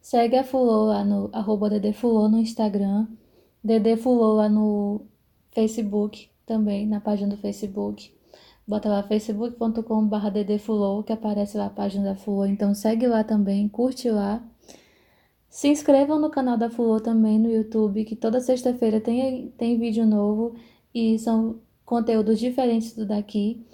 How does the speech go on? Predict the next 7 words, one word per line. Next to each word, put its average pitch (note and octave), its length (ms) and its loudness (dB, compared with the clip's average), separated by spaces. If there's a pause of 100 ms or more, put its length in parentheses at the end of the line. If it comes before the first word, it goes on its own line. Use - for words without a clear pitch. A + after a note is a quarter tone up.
(360)
Então, G#3+ 520 0 (240)
é A3+ 80 -4
bem A3+ 200 -2
bacana. A#3+ 680 -2 (460)
Então, G#3+ 360 -2
curte B3 320 0
lá, A3+ 420 0